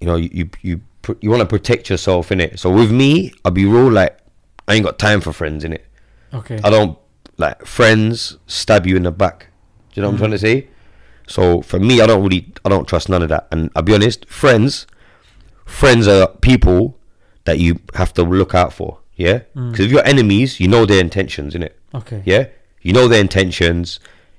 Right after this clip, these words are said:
Speaker 1: You keep them at arm's length. They don't know much about you. Do you
Speaker 2: Yeah.
Speaker 1: get me? Whereas your friends, you know, they pretend that they're family. They'll come to your home. They'll come eat your mum's food. They'll, you know, they'll ride out with you.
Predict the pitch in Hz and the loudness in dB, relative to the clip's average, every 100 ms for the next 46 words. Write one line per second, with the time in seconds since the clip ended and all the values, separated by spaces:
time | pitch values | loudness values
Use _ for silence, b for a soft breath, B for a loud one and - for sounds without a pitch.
0 | b b _ 82 - 120 123 104 98 95 | b b _ -12 -6 -4 -2 0 0 0
1 | 101 104 98 92 95 90 - - 101 101 | 2 2 2 0 0 0 -6 -2 0 2
2 | 92 101 - 82 95 87 69 80 - _ | 0 0 -2 0 0 0 -2 -12 -14 _
3 | - 117 92 90 73 b b b b - | -4 -2 0 -2 -4 b b b b 0
4 | 95 90 90 85 - 131 107 147 - - | 2 4 2 0 2 2 2 -2 -8 -16
5 | - - - - 92 92 98 - - - | -20 -20 -18 -8 -2 2 2 -2 -8 -10
6 | - 92 90 87 - _ - - 117 120 | 0 2 2 -2 -16 _ -20 -8 -4 0
7 | 110 101 92 - 113 107 101 87 - 104 | 0 0 -2 2 2 2 2 0 -2 -4
8 | - 104 82 104 104 95 98 - b b | -4 -4 0 2 2 0 -4 -10 b b
9 | b - 85 - 98 98 113 104 - 98 | b -2 -2 0 -2 0 -2 -2 -4 -4
10 | 95 101 95 - 117 107 101 104 b b | 0 0 -2 -2 0 2 0 -2 b b
11 | b b 98 90 87 - 90 95 90 92 | b b 4 6 4 0 -2 2 2 2
12 | 90 82 107 107 104 104 90 82 85 92 | 0 2 4 6 6 4 2 2 2 0